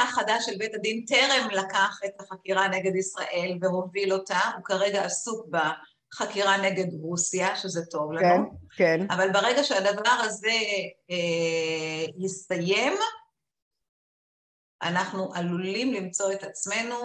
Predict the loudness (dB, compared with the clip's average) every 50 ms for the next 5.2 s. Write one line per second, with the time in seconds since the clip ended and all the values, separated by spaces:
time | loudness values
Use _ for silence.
0 | -8 -6 -2 0 0 0 0 -2 -6 -8 -6 -4 -4 -2 -2 -2 -4 -4 -6 -6
1 | -6 -8 -8 -8 -8 -8 -8 -8 -8 -10 -10 -12 -14 -14 -16 -20 -20 -20 -20 -20
2 | -20 -20 _ _ _ -8 -2 0 0 2 2 0 0 -2 -2 -4 -4 -4 -6 -8
3 | -12 -10 -8 -8 -8 -8 -10 -12 -10 -8 -6 -6 -4 -6 -6 -8 _ _ _ _
4 | _ _ _ _ _ -14 -10 -8 -8 -6 -6 -8 -8 -10 -14 -18 -20 -20 _ -16
5 | -16 -16 -18 _